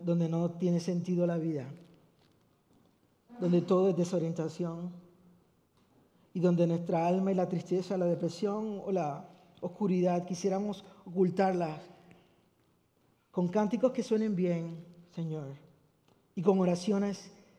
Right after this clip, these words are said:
que parezcan perfectas. Ayúdanos, porque día y noche solo me alimento de lágrimas,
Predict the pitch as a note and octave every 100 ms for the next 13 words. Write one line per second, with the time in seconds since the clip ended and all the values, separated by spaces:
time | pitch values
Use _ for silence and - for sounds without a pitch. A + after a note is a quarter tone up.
0 | _ _ _ F3+ F3 E3+ E3+ E3 E3 D#3
1 | D#3 C#3 C3+ C3 - - _ _ _ _
2 | _ _ _ - - _ _ _ _ _
3 | _ _ _ _ _ E3+ E3 F#3 F#3 D3+
4 | D3 - - - - _ _ F3+ F3 F3+
5 | F#3 A3+ A#3 G3 G3 G3 F3 D3+ - F3+
6 | G3 F#3 E3 E3+ E3+ E3+ C#3+ - - -
7 | D#3+ D#3+ D#3 D3+ C#3 B2 C3